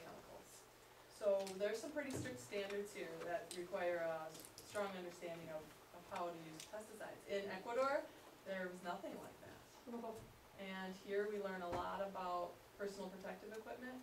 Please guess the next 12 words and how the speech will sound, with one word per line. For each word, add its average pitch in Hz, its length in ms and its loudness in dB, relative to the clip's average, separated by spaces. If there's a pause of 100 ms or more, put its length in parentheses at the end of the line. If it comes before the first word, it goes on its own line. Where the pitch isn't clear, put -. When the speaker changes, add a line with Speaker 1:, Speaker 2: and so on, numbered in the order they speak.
(120)
Speaker 1:
when 190 120 -8
you're, 180 200 -4 (200)
um, 165 200 -6
using 196 280 -4 (200)
pesticides, 262 520 -6
for 262 120 -4
example. 254 560 -2 (360)
Employees 208 600 4
there 202 560 6 (320)
were 170 80 -6
wearing 180 320 -2
t-shirts, - 680 -4